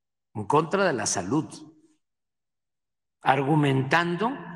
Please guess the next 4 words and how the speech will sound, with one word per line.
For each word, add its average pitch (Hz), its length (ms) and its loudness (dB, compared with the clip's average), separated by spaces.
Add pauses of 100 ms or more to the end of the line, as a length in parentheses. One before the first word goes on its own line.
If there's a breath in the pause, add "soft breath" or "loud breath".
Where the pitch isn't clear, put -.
(3000)
de 123 320 0
que - 1000 -2 (800)
se 123 520 2
viola 170 380 4